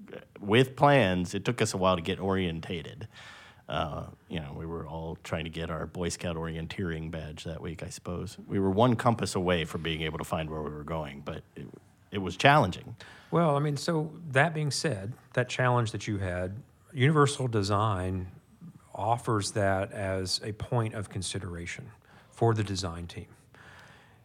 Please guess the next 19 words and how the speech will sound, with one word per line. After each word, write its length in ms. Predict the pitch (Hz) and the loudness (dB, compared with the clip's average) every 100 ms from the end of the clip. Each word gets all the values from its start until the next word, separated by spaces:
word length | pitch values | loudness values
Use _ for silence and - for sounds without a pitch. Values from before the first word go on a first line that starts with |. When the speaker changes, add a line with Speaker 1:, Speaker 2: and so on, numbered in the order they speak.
| _ _ _ _ _ 202 | _ _ _ _ _ 2
Speaker 2:
It 260 | 131 151 | 4 4
might 280 | 131 120 117 | 6 4 4
s-, 300 | - - - - - - - - - 123 - - | -2 -4 -6 -10 -18 -14 -14 -14 -14 -16 -16 -8
remind 520 | 117 104 101 113 135 | -4 2 4 6 6
us 200 | 107 - | 6 4
of 100 | 104 95 | -2 -2
those 180 | 92 | -4
challenges 560 | - 113 120 120 98 85 | -2 0 0 0 -4 -2
that 160 | 92 92 | -2 0
we 140 | 92 | -2
have 520 | 92 92 92 90 87 - | -2 0 2 2 -2 -4
and, 460 | 104 95 92 92 - _ - - - | -2 0 0 -4 -10 _ -20 -20 -8
uh, 340 | 104 92 95 98 147 | -2 0 0 -4 -10
suggest 800 | 82 110 101 107 104 98 101 - - - | -8 -6 2 4 4 2 -2 -8 -16 -8
to 500 | 110 98 95 95 110 | -4 -2 -2 -6 -6
the 80 | 104 | -6
design 460 | 95 98 95 117 | -4 -4 -2 -2
team 400 | 113 98 90 90 | -2 -4 -4 -4
that 380 | 92 92 90 - | -2 0 -2 -4